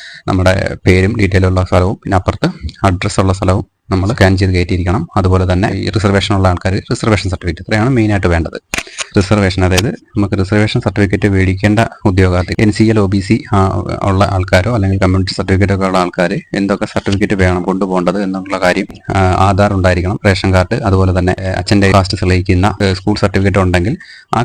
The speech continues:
കാസ്റ്റ് തെളി-, തെളിയിക്കുന്ന സർട്ടിഫിക്കറ്റ് നമുക്ക് മതിയാവും. അതില്ലാത്ത ആൾക്കാർ എന്തോ ചെയ്യണമെന്ന് വെച്ച് കഴിഞ്ഞാൽ നമുക്ക് എന്തെങ്കിലും ആവശ്യത്തിന് വേണ്ടി നമ്മുടെ, ഏ, കരയോഗം, കരയോഗമൊക്കെ ഉണ്ടല്ലോ, അപ്പോൾ അതിനകത്തൊക്കെ സർട്ടിഫിക്കറ്റ് കിട്ടിയിട്ടുണ്ടെങ്കിൽ ഇപ്പം ഇന്ന, ഏ, കാസ്റ്റിൽപ്പെട്ട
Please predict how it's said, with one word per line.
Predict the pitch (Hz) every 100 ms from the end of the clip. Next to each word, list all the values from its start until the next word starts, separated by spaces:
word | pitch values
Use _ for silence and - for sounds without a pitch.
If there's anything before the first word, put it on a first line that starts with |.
| -
കാസ്റ്റ് | 98 101 101
തെളി-, | 95 90
തെളിയിക്കുന്ന | 98 92 90 95 - - _ -
സർട്ടിഫിക്കറ്റ് | 98 98 90 92
നമുക്ക് | 92 92
മതിയാവും. | 90 87 87 95 - - - - -
അതില്ലാത്ത | 107 98 104 123 143
ആൾക്കാർ | 110 95 95 87 98 - - - - 107
എന്തോ | 101 98
ചെയ്യണമെന്ന് | 95 95 92
വെച്ച് | 87
കഴിഞ്ഞാൽ | 98 98 104
നമുക്ക് | 95 98 101 - - - -
എന്തെങ്കിലും | 101 101 107 101
ആവശ്യത്തിന് | 98 101 101 92
വേണ്ടി | 92
നമ്മുടെ, | 90 95 90 - - 98
ഏ, | 92 -
കരയോഗം, | 98 104 101 - - 104
കരയോഗമൊക്കെ | 101 110 117 104
ഉണ്ടല്ലോ, | 92 85 - - -
അപ്പോൾ | 101
അതിനകത്തൊക്കെ | 90 98 104 107 - 117 -
സർട്ടിഫിക്കറ്റ് | 107 98 98 101
കിട്ടിയിട്ടുണ്ടെങ്കിൽ | 95 95 95 90 90 -
ഇപ്പം | 101
ഇന്ന, | 92 95
ഏ, | - - 92 92 92 90 -
കാസ്റ്റിൽപ്പെട്ട | 95 - 98 92